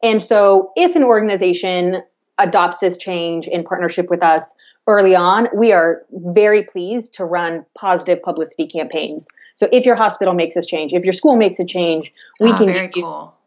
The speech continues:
Speaker 1: we can get you
Speaker 2: Right.
Speaker 1: headline news. <laughs>
Speaker 2: Very
Speaker 1: But
Speaker 2: good.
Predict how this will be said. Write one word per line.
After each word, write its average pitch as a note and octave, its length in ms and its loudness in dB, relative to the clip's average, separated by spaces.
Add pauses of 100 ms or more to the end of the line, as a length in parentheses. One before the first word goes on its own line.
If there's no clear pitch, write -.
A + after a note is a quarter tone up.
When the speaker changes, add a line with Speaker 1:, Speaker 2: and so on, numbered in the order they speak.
(120)
Speaker 1:
we B3 140 2
can A#3 180 2
get F#3 220 0
you D#3 440 2 (1300)
Speaker 2:
Right. F#3 140 -8
Speaker 1:
headline F#3+ 400 0
news. D#3 260 -6 (140)
<laughs> - 400 -4
Speaker 2:
Very A#3+ 300 -2
Speaker 1:
But G#3+ 80 -2
Speaker 2:
good. D3+ 320 -14